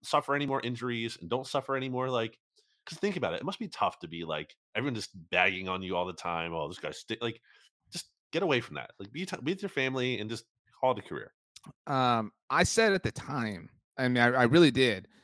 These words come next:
Speaker 2: that Carson Wentz was in a really difficult spot with the twenty seventeen Eagles. And, like, that was a really, it, I know that, like, people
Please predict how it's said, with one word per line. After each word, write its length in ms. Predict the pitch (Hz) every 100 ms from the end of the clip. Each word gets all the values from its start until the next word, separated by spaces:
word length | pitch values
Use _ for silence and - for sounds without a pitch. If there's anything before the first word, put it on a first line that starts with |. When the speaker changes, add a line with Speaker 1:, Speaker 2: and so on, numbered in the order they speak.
| _ -
Speaker 2:
that 340 | 123 113 107 -
Carson 400 | 151 170 165 131
Wentz 320 | 120 117 - -
was 140 | 120
in 100 | 120
a 60 | 107
really 320 | 101 156 139
difficult 420 | 117 110 107 -
spot 260 | - 85 76 -
with 140 | 113 107
the 80 | 104
twenty 240 | 117 104
seventeen 400 | - 90 - 80
Eagles. 300 | 80 - -
And, 120 | 117
like, 200 | 113 107
that 140 | - 143
was 240 | 156 - _ -
a 100 | 127
really, 580 | 110 147 196 170 143 - _ -
it, 120 | - - - _ -
I 80 | 139
know 140 | 170
that, 160 | 170 131
like, 200 | 127 110
people 520 | 135 127 120 110